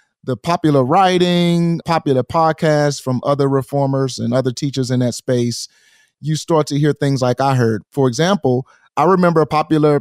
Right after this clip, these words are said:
pastor, teacher says that in heaven, we'll actually rejoice that many of our loved ones who did not come to Christ are suffering underneath God's wrath, because there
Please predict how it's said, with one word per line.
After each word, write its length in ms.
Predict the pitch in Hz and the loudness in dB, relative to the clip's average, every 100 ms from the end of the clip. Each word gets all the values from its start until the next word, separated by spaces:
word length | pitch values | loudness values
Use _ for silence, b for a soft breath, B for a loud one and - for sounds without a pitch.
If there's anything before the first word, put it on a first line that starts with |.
| - - | -2 -2
pastor, 500 | 139 131 - 151 156 | 0 0 -2 -4 -4
teacher 440 | 143 131 139 131 | -4 -4 -2 -4
says 640 | - 135 127 123 131 - - b b b | -4 -2 0 0 -2 -6 -16 b b b
that 380 | 117 139 131 131 _ _ - | -2 2 2 0 _ _ -10
in 260 | 135 127 123 | -4 -2 -2
heaven, 920 | 113 117 147 226 170 135 127 175 202 _ _ _ 123 | -4 0 2 2 2 -2 0 -2 -4 _ _ _ -2
we'll 260 | 165 185 - | 0 2 0
actually 420 | 151 - 143 139 | -4 -2 0 2
rejoice 1040 | 131 131 107 - 214 226 135 131 - - _ _ _ - | 2 -2 -2 0 2 4 0 -4 -8 -12 _ _ _ -4
that 200 | 147 - | -2 -2
many 300 | 139 175 185 | 0 2 2
of 100 | 151 | 2
our 160 | 139 | 2
loved 340 | 131 160 214 151 | 2 2 2 2
ones 340 | 131 123 120 | 0 0 -2
who 120 | 156 | -2
did 200 | 123 143 | 0 0
not 320 | 127 143 - - | 0 -2 -4 -4
come 240 | 165 170 | -2 -2
to 140 | - | -2
Christ 520 | 127 170 151 208 - - _ _ _ - | -6 0 0 0 -6 -16 _ _ _ -8
are 100 | 127 | -6
suffering 640 | 113 - 175 - 131 123 110 | -4 -6 -8 -6 -2 -2 -2
underneath 500 | 147 135 120 139 135 | -4 -2 -2 -4 -6
God's 360 | 131 131 120 107 | -6 -4 -4 -4
wrath, 400 | 131 139 120 113 B B - | -4 -2 -6 -8 B B -6
because 380 | 151 147 110 | 0 0 -2
there 560 | 101 160 208 165 127 | -2 0 2 4 2